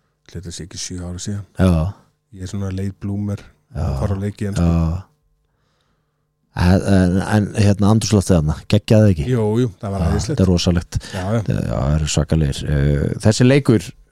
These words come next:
Speaker 2: eh, hann var ekki gamall þegar Noah Okafor var búinn að koma Leeds-unum yfir í þessum leik.
Speaker 1: Nei, nei, þetta var
Speaker 2: Bara
Speaker 1: stóri Okafor-leikurinn.
Speaker 2: Já. Og hann skoraði, það var ekki bara á fimmtu mínútu eða eitthvað leiksins?
Speaker 1: Jó, og, og, og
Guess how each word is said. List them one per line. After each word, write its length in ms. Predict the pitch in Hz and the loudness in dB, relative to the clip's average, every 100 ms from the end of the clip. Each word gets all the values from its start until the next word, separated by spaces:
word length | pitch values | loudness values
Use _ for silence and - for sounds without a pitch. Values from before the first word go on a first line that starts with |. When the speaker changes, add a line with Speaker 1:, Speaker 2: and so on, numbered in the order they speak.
| - | -4
Speaker 2:
eh, 640 | 90 90 92 85 - - _ _ _ _ _ - | 2 4 4 2 -2 -12 _ _ _ _ _ 0
hann 240 | 90 98 | 2 4
var 220 | 87 117 117 | 4 2 2
ekki 100 | 110 | 2
gamall 380 | 147 165 98 - | 4 4 2 2
þegar 400 | 101 98 95 95 | 4 6 4 4
Noah 380 | 113 131 104 135 | 6 6 4 4
Okafor 460 | - 135 - 85 | 4 2 2 -4
var 240 | 87 98 95 | -4 -2 -2
búinn 220 | - 101 | 2 2
að 60 | - | 4
koma 220 | 120 107 | 4 4
Leeds-unum 500 | 113 - 123 110 107 | 4 2 2 4 6
yfir 300 | 139 165 85 | 6 4 2
í 20 | |
þessum 220 | 73 76 64 | 0 -4 -8
leik. 180 | - - _ | -12 -20 _
Speaker 1:
Nei, 320 | 123 110 107 | -18 -14 -8
nei, 140 | 135 156 | -4 -2
þetta 240 | 151 151 | 0 2
var 80 | 190 | 4
Speaker 2:
Bara 140 | 95 | 4
Speaker 1:
stóri 180 | 92 139 | 4 2
Okafor-leikurinn. 720 | 135 147 120 123 113 110 139 - _ - | 0 0 -2 0 0 -2 -4 -6 _ 2
Speaker 2:
Já. 160 | 107 71 53 - _ _ _ _ _ _ - | 4 4 -2 -18 _ _ _ _ _ _ -2
Og 80 | 87 | 2
hann 160 | 92 | 4
skoraði, 400 | - 107 139 95 | 4 4 4 4
það 80 | 78 | 2
var 80 | 80 | 0
ekki 140 | - - | -2 -2
bara 80 | |
á 80 | 147 | 2
fimmtu 260 | 131 - 117 | 2 2 2
mínútu 380 | 113 196 208 185 | 4 4 4 4
eða 80 | |
eitthvað 160 | 107 127 | 4 4
leiksins? 320 | 175 143 - - - | 2 -2 -6 -14 -8
Speaker 1:
Jó, 240 | 120 127 | -4 0
og, 640 | 127 135 139 143 139 135 151 | 2 2 4 4 2 2 0
og, 260 | 135 117 _ - | 0 -2 _ -12
og 180 | 120 | -8